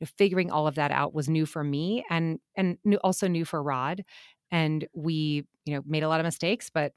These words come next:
figured a lot out. And I think, you know, we, we feel like we're able to deliver a best-in-class experience around revenue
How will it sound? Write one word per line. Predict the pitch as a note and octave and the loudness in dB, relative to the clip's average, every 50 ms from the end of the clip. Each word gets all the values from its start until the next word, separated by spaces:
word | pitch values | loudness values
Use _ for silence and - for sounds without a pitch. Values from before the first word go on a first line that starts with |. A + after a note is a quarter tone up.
| _ - | _ -4
figured | D#3 C#3 D3+ D3 | -4 -2 -2 -4
a | D3 C#3 | -2 -2
lot | C3+ C3+ C3+ - | 0 0 -2 -2
out. | - C#3 C3+ C3 - C3 - - | -4 -6 -6 -6 -6 -10 -10 -10
And | D3 C#3 | -8 -6
I | C3 C3 | -6 -6
think, | - D3 C#3 - - _ _ - | -8 -10 -10 -12 -14 _ _ -8
you | D#3 C#3 C3+ | -6 -6 -4
know, | C3 | -4
we, | C#3 C#3+ - - | -6 -8 -8 -8
we | - D3+ C#3 | -8 -6 -4
feel | - D#3+ D3+ | -2 -2 -2
like | D3 C#3 - | -2 -2 -4
we're | D3+ D3+ D3 D3 D3 - - - | -6 -6 -6 -4 -6 -8 -8 -6
able | - D#3+ D3+ - D3+ D3 | -6 -4 -2 -2 -4 -4
to | - E3 | -6 -8
deliver | D3+ D#3 C#3+ D3 C3+ C#3+ C#3 | -6 -4 -4 -2 -2 -2 -4
a | C3+ | -4
best-in-class | - C#3 C3+ - - D#3 D3 C#3 - - D3 C#3+ C#3 C#3 - - - - - - - - - - _ _ _ _ _ _ _ | -2 -4 -6 -6 -6 -10 -10 -8 -6 -4 -2 -2 -2 -2 -4 -8 -12 -14 -18 -20 -20 -20 -20 -20 _ _ _ _ _ _ _
experience | - F#3 - - - E3+ D#3+ D#3 D3+ C#3+ - D3+ | -12 -10 -8 -4 -2 0 0 0 0 -2 -4 -4
around | D3+ D3 C#3+ C#3+ | -4 -2 -2 -2
revenue | C3+ C#3 C3+ C3+ C#3+ C#3+ C#3 C3+ C3+ C3 C3 C3 | -2 -2 -2 -2 -2 -2 -2 -2 -2 -2 -4 -4